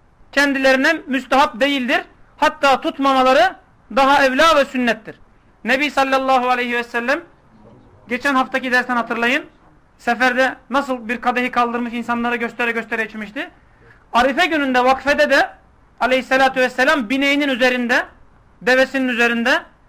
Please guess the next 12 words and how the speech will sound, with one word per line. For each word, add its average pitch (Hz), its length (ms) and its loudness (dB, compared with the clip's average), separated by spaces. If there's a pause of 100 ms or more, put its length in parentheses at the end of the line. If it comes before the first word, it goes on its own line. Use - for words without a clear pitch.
(240)
bir 294 240 -2
bardak 262 480 2 (440)
süt 311 240 -6
istiyor 262 420 -2 (360)
ve 254 80 2
yine 294 200 0
o 277 100 2
sütü 277 220 -6
insanların 262 500 -2
önünde 247 280 -2
kaldırıp 247 420 0
göstererek 254 580 0